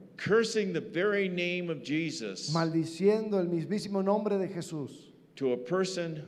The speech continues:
Speaker 1: who accused him of being a disciple.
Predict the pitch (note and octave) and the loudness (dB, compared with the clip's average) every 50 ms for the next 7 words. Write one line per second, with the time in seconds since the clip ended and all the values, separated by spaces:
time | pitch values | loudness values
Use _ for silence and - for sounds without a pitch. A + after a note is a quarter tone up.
0 | - D3+ D3+ D3 D3 C#3+ D3 D3 C#3+ C3+ - A#2 G#2+ - - - C#3+ D3 D3+ C#3+ | -4 -2 0 0 0 0 -2 -2 -4 -8 -10 -12 -12 -10 -6 -4 -2 -2 -2 -4
1 | B2+ - - - C3 B2 A#2 A2+ A#2 A2+ A#2 - G2 F2+ F2 F#2 G#2 A2 A2+ A2+ | -8 -8 -8 -8 -8 -6 -6 -8 -8 -10 -12 -12 -12 -12 -10 -10 -8 -8 -8 -8
2 | A2 A2+ A2 A2 A2+ A2+ - - - _ _ _ _ _ _ _ - - F2+ F#2 | -8 -10 -10 -12 -16 -18 -20 -20 -20 _ _ _ _ _ _ _ -16 -12 -12 -10
3 | F2 - - F#2 F#2 F2 D#2 D#2+ | -10 -8 -8 -6 -6 -8 -10 -12